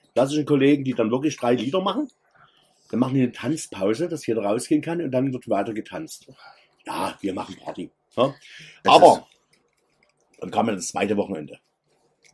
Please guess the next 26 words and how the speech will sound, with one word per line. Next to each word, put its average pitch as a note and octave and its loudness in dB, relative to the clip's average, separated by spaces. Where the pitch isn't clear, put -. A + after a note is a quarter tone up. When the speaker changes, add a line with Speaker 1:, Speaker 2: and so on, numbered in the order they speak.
Speaker 1:
Oh, - -20
zwei - -20
Tage. - -16
Zwei B2 0
Tage, A#2+ -2
ich - -8
muss G#2+ -4
immer G#2 -2
aufpassen, G#2+ -4
dass F#2+ -8
ich - -12
nicht G2+ -6
Dorffest C3 2
Riesa B2 -2
sage, B2+ 0
<laughs> - -10
da A#2 2
hab - -2
ich - -10
fast - 2
dreimal B2 4
ins B2+ -10
Mikrofon C#3 4
gerufen. C3 -2
Stadtfest A#2 0
Riesa. - -4